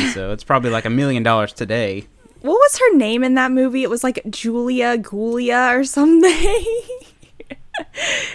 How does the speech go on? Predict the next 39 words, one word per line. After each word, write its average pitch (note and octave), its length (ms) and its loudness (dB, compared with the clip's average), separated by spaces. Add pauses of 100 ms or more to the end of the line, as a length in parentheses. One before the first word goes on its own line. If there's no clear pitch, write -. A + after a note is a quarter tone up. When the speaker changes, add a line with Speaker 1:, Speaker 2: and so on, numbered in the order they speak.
Speaker 2:
If D#4+ 160 0
she C#4+ 180 -2
married A3 420 -2
that A3+ 200 -6
guy. A3+ 520 -8 (280)
Speaker 1:
Yeah, E3 220 4
yeah, E3+ 220 4
his B2+ 80 -4
last C3+ 140 -8
name C#3+ 100 -2
was, B2 60 -8
like, A2 120 -4
Vince C3+ 340 -4
Gulia. D3 680 -2
Speaker 2:
Oh, - 60 -2
yeah. A#3+ 520 2
Speaker 1:
His - 40 0
name F3 80 0
would D#3+ 100 -4
be C#3 80 -2
Julia C3+ 500 -6
Gulia. G#3+ 540 -12 (320)
Speaker 2:
Oh B3 120 -6
my A3 200 -8
God, G3+ 340 -8
that A3 140 -10
<laughs> D4+ 220 -4
was F4+ 200 0
so, - 340 -4 (320)
that B4+ 240 -8 (120)
was G#4 180 0
a C#4 40 -4
good G3+ 240 -8
movie. F3+ 480 -8 (400)
Speaker 1:
Speaking D#3 340 0
of A#2+ 120 -2
good C3+ 200 0
movies, B2 800 0
Austin, A2 580 -8